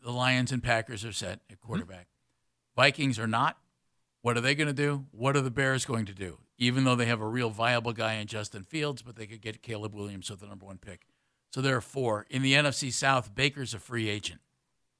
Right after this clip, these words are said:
Speaker 1: for the Buccaneers. I would assume that they go back together.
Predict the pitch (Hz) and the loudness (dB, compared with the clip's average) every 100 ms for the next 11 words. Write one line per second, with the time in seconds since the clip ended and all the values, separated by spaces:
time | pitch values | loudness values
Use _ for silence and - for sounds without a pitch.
0 | _ _ _ _ _ _ _ 131 107 117 | _ _ _ _ _ _ _ -2 0 0
1 | 110 113 107 95 - _ 131 143 139 117 | -2 -4 -6 -8 -16 _ 4 4 4 2
2 | - - 147 139 104 85 76 _ _ _ | 2 2 4 4 4 -2 -10 _ _ _
3 | _ _ _ _ _ _ _ - 123 101 | _ _ _ _ _ _ _ -2 -2 0
4 | 120 110 113 101 113 107 - 104 101 98 | 0 0 -2 0 0 -2 -6 -8 -4 -4
5 | 78 | -6